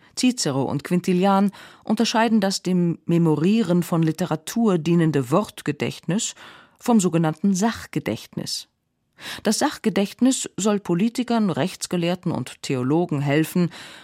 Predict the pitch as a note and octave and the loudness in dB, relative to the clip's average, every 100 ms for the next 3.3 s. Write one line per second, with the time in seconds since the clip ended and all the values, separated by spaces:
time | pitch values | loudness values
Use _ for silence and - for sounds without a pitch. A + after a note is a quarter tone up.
0 | - - A3 - B3+ C4 A3+ F#3+ F3+ - | -20 0 0 2 4 6 6 4 0 0
1 | F3 F3+ F#3+ A3+ A3+ G3 E3 E3 D#3+ F3 | 2 4 4 2 0 -2 0 0 2 2
2 | F3 F3+ F#3 D#3 F3+ F#3 - - F#3+ F3 | 2 0 -2 0 0 -2 -6 -4 -2 0
3 | E3 G3+ | 0 0